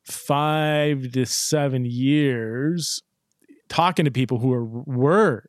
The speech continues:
inundated with the message, messages from purity culture and hearing things. I'm like, "Oh my gosh, that's horrible. Did they really say that? Really? You're a damaged goods and you're, like, a,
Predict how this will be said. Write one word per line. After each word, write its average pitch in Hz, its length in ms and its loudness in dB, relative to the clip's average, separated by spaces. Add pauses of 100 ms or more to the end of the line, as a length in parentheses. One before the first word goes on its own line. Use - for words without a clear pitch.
inundated 131 640 0
with 117 240 -2
the 123 80 -10
message, 117 580 -8
messages 120 460 -6
from 120 140 -10
purity 117 200 -6
culture 117 460 -6 (500)
and 127 140 -4
hearing 165 400 2
things. 120 180 -2
I'm 120 60 -4
like, 117 140 -6
"Oh 135 80 2
my 170 140 2
gosh, 143 260 0
that's 156 140 -2
horrible. 165 580 0
Did 120 100 -2
they 156 80 2
really 202 220 2
say 123 300 0
that? 233 280 2 (720)
Really? 196 240 4
You're 139 160 2
a 120 40 -2
damaged 127 540 0
goods 175 420 2
and 131 160 2
you're, 131 300 2
like, 120 220 -4
a, 117 120 -4